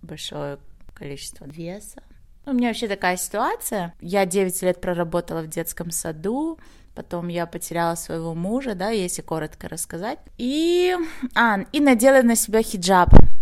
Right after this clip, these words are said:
Шла в религию, начала это все изучать. Потом как-то мне уже хотелось снять его,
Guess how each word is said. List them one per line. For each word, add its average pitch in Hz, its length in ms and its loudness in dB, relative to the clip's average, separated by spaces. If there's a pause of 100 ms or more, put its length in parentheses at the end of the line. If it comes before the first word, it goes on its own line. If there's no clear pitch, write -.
(600)
Шла 175 340 -8
в 170 100 -14
религию, 185 680 -10
начала 175 360 -10
это 170 140 -14
все 175 320 -8
изучать. 190 840 -8 (200)
Потом 285 320 -10
как-то 254 600 -12
мне 233 460 -6 (120)
уже 226 120 -6
хотелось 320 600 -6
снять 190 400 -8
его, 185 280 -16